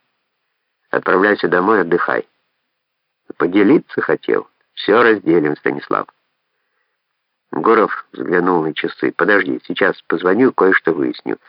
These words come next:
Он достал записную книжку, набрал номер. «А ты сам собираешься спать?» «Обязательно». Он прикрыл трубку ладонью. «Помолчи». «Добрый вечер, дорогой Шалва. Не могу запомнить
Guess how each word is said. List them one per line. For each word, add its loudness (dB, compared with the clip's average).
Он 2
достал 2
записную 2
книжку, 0
набрал 4
номер. 2
«А -4
ты 0
сам 0
собираешься 0
спать?» -6
«Обязательно». 2
Он -2
прикрыл 2
трубку -2
ладонью. 0
«Помолчи». 0
«Добрый 4
вечер, 2
дорогой 2
Шалва. 4
Не 0
могу 2
запомнить 2